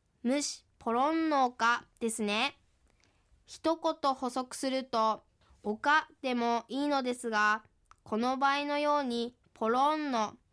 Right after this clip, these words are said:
たくさんのような複数をはっきり示すような言葉があると、わざわざ複数形にせず、単数形のアンのままであることもよくあります。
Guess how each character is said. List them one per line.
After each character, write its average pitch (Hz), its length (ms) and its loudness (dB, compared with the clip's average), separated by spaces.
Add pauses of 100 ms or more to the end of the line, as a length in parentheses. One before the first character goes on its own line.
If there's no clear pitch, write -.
(120)
た 226 160 -8
く - 140 -16
さ 294 280 2
ん 247 120 -8 (180)
の 262 100 0
よ 294 220 2
う 285 40 0
な 240 340 2
複 - 300 -10
数 269 380 -4
を 220 300 0 (160)
は 214 140 -6
っ 214 60 -8 (120)
き 285 140 -6
り 294 120 -4
示 269 400 -4
す 277 80 -8
よ 254 200 -2
う - 20 -2
な 226 160 -4
言 233 340 -6
葉 247 140 0
が 233 160 0
あ 240 60 0
る 233 120 -4
と、 208 380 -2 (320)
わ 240 120 0
ざ 294 140 -2
わ 277 160 2
ざ 247 140 -4
複 247 300 -8
数 262 260 -6
形 254 240 -2
に 254 160 -2
せ 254 200 -4
ず、 214 300 -2 (460)
単 254 240 0
数 277 260 -4
形 262 220 -2
の 254 360 0 (140)
ア 254 160 0
ン 302 100 -2
の 294 120 -2
ま 254 160 -2
ま 254 180 -2
で 233 100 -4
あ 233 100 0
る 240 120 -2
こ 233 160 -6
と 220 140 -4
も 214 300 -2
よ 240 140 -2
く 262 140 -2
あ 247 80 0
り 226 140 -4
ま 214 260 0
す。 - 160 -16